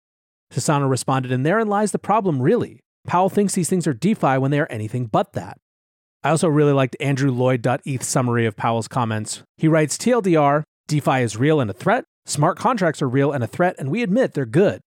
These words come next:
We think the Fed should be in control of creating money. Stablecoins are risky, but f-, do we want one? We're drafting policy to control stuff if we can." I guess if you take anything from this,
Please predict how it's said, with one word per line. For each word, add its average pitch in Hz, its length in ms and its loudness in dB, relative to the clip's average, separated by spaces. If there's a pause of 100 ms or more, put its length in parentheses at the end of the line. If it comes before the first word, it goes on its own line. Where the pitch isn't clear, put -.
(160)
We 135 80 2
think 127 140 0
the 123 60 -6
Fed 147 200 0
should 131 120 -4
be 135 80 2
in 123 80 -2
control 135 320 0
of 123 80 -4
creating 113 300 -2
money. 202 300 2 (260)
Stablecoins 220 480 0
are 131 80 -2
risky, 240 280 0
but 165 140 -2
f-, - 100 -16 (300)
do - 80 0
we 135 120 2
want 135 260 -2
one? 131 280 -2 (200)
We're 120 100 -4
drafting 202 320 0
policy 160 360 0
to - 100 -8
control 214 340 0
stuff 160 280 0
if 107 180 -12
we 110 60 -6
can." 127 380 -4 (760)
I 160 100 0
guess 254 160 2
if 233 60 -2
you 226 80 -2
take 196 260 0
anything 165 420 0
from 131 240 -2
this, 131 240 -2